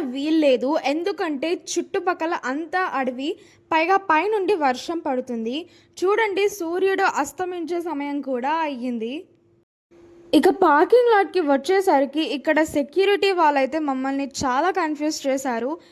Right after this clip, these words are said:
ఇలా పుష్కర్ ఘాట్‌కి కొన్ని కిలోమీటర్ల దూరంలో అయితే వెహికల్స్ ఆపేశారు. నిజంగా ఏ టైంకి ఏం జరుగుతుందో అస్సలు చెప్పలేము. ఇప్పుడు ఇంత ప్రశాంతంగా ఉన్న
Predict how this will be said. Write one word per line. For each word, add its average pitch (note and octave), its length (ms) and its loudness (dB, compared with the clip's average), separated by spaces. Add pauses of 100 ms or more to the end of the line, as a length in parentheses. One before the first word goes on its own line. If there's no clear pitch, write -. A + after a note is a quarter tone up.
(140)
ఇలా D#4+ 280 2
పుష్కర్ E4+ 580 -2
ఘాట్‌కి D#4 480 -2
కొన్ని C#4+ 240 -2
కిలోమీటర్ల E4 720 -2 (100)
దూరంలో D4+ 400 0
అయితే C4+ 300 0 (100)
వెహికల్స్ D#4 420 -2 (140)
ఆపేశారు. C#4+ 560 -2 (520)
నిజంగా D4 680 8 (200)
ఏ D4+ 160 2
టైంకి F4 400 2 (120)
ఏం D#4+ 260 2
జరుగుతుందో D4+ 540 0 (140)
అస్సలు F#4 400 2
చెప్పలేము. B3+ 600 -2 (340)
ఇప్పుడు D#4+ 260 -2 (100)
ఇంత F#4 280 -2
ప్రశాంతంగా G#4 760 -2
ఉన్న G4 160 -4